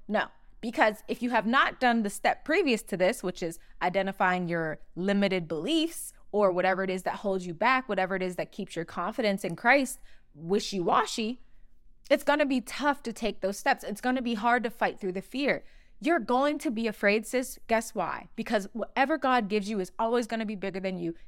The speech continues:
You will always need to stay attached to him at the hip to receive it, to complete it, to maintain it, to sustain it. And so it's always gonna be a little scary, okay? That's how you know it's from him,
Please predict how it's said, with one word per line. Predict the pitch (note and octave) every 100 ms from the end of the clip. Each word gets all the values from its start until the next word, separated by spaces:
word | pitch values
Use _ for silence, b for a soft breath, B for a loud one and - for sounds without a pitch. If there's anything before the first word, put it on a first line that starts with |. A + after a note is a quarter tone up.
| -
You |
will | G3+ -
always | F#3+ G#3 A#3+ B3
need | A#3 A3+
to |
stay | A3+ G#3
attached | F#3+ - - B3+ B3+ -
to |
him | C4
at | A#3+
the | A#3 G3+ -
hip | D#4+ A3+ - b b -
to | A#3
receive | F#3 - C4+ C#4
it, | C#4 b b -
to | A#3+
complete | - F#3+ - C4+
it, | C4+ C4+ b -
to | A3+
maintain | G3 F#3 - C4 C#4
it, | C#4+ - -
to | C4+
sustain | C4+ B3+ - D#3 D3
it. | - - -
And | A3+
so | - A3+
it's | F#3+ - -
always | - C4 C4 G#3
gonna | D#3+ F#3
be | F3 G3
a | A3+
little | G#3 G#3
scary, | G#3+ - A2+ - - - -
okay? | F3+ A3 A3
That's | A#3+ G#3
how | -
you | G#3 G#3
know | F#3 F3+
it's | -
from | G#3 F#3
him, | G#3 A3 -